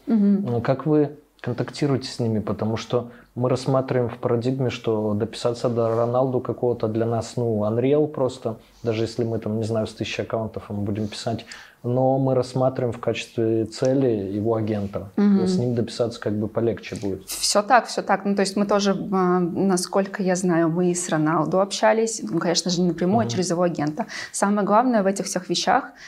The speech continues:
Speaker 1: а, когда ты выходишь на таких, а, мировых, мирового уровня звезд, понимать, что агент, на которого это вышел, это подлинный агент, и он реально работает с Роналду, потому
Speaker 2: Мгм.
Speaker 1: что очень много скамеров.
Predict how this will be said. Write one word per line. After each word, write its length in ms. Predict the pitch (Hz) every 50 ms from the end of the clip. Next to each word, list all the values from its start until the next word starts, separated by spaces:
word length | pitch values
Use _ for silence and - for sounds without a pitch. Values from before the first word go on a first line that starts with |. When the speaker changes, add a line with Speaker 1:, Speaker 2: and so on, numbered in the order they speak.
| - - -
Speaker 1:
а, 80 | - -
когда 220 | - - 170 165
ты 120 | 165 175
выходишь 460 | 165 170 175 - 175 170 165 160 - -
на 220 | 160 165 160 160
таких, 520 | 160 170 160 - - 160 151 151 - -
а, 140 | 170 160 160
мировых, 580 | 156 165 175 156 160 160 160 156 160 160 - -
мирового 380 | 180 170 165 160 170 170 175
уровня 260 | 165 165 165 160 156 165
звезд, 400 | 175 160 165 160 160 160 - - - - - - - - - - - - - - - - - - _ -
понимать, 380 | 202 190 196 196 202 208 202 202
что 300 | - - - 185 - -
агент, 340 | - 190 170 202 196 180 175
на 80 | 190
которого 340 | 185 175 180 - 180 170 160
это 140 | 160 165 175
вышел, 380 | 160 180 - - - - 196 170
это 140 | 165 165 175
подлинный 420 | - - 170 165 165 165 160 160 156
агент, 380 | 151 151 151 151 151 151 -
и 40 | 170
он 100 | 170 165
реально 280 | 160 170 165 175 175 160
работает 320 | 160 160 160 160 165 156
с 60 | - -
Роналду, 340 | 165 160 156 160 147 156
потому 280 | 156 - 160 - 165 170
Speaker 2:
Мгм. 40 | 170 -
Speaker 1:
что 120 | 113 -
очень 300 | - 185 180 - - 175
много 160 | 170 180 165 160
скамеров. 640 | - - - 160 160 156 143 160 - - - -